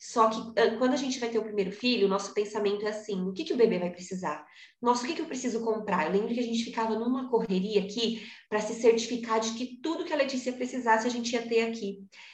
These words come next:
E, na verdade, o que o bebê vai precisar quando ele nascer é o seu colo, o seu peito,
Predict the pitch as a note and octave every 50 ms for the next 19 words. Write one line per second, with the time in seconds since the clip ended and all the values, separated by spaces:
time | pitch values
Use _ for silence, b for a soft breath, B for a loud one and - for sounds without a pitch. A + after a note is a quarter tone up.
0 | B B B A#3+ A#3+ A#3+ A#3+ A#3+ C4 B3+ - B3 C4 C4+ B3+ - - - - -
1 | B3 A#3 B3 - B3 B3 C4 B3+ B3+ B3 - A#3 G3+ A3 G#3+ A3 A3+ A#3 A3 G#3+
2 | G#3+ G#3+ G#3+ A3 A3 A3 - A3 G3 F#3+ - - G#3 G3 G3 - - G#3 G#3 -
3 | - A#3 A3+ A#3 B3+ C4 B3+ A3+ - - G#3 G3+ G3+ G#3 G#3+ G#3 G#3 A3 G#3+ A3+
4 | C4 C4